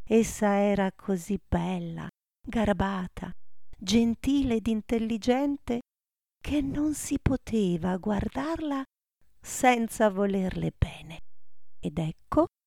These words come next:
proprio il giorno che compì quindici anni, il re e la regina erano fuori ed ella rimase sola nel castello. Lo girò in lungo ed in largo,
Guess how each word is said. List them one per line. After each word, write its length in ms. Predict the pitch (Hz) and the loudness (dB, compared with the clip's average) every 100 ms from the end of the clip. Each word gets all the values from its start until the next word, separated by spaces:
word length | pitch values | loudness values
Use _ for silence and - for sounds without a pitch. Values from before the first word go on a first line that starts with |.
| _ _ _ _ | _ _ _ _
proprio 640 | - 190 294 - 196 180 | 4 6 4 4 4 6
il 140 | 170 165 | 2 2
giorno 440 | 185 254 285 190 | 2 4 4 0
che 180 | - 180 | 0 -4
compì 480 | - 180 175 - 262 | -2 -2 -2 -2 -2
quindici 760 | - - 240 220 175 170 - 262 | -2 0 0 0 -4 -6 -2 -2
anni, 480 | 302 339 330 277 262 _ _ _ _ | -2 -2 0 0 -2 _ _ _ _
il 240 | 294 311 294 | 2 2 2
re 300 | 247 185 165 | 4 4 4
e 40 | |
la 160 | 180 208 | 2 2
regina 640 | 269 262 320 294 262 247 - | 2 2 2 2 0 -2 0
erano 560 | 208 202 208 196 208 | 4 4 4 0 0
fuori 640 | 208 - 185 180 175 185 180 _ _ _ _ _ - | -2 2 4 4 2 2 -2 _ _ _ _ _ -4
ed 280 | 311 311 180 | -2 0 0
ella 440 | 151 147 165 180 - _ _ | -2 -6 -8 -8 -12 _ _
rimase 880 | 254 277 254 185 156 147 - - - _ _ - | 0 2 0 -2 -4 -8 -8 -8 -10 _ _ -20
sola 680 | - - - 294 311 330 320 320 - - - | -14 -10 -2 2 2 0 -2 -6 -20 -20 -10
nel 220 | 311 285 247 | -2 -2 -2
castello. 840 | 185 185 - 165 165 - 185 - - - - - - | -4 -6 -6 -8 -8 -14 -14 -12 -12 -10 -10 -6 4
Lo 140 | 330 | 6
girò 500 | 320 320 262 196 214 | 6 6 8 8 8
in 160 | 269 254 | 6 4
lungo 380 | 208 196 202 214 | 4 4 4 2
ed 120 | 208 | 4
in 200 | 214 208 | 2 2
largo, 600 | 180 170 170 170 - 180 | 0 0 0 0 4 2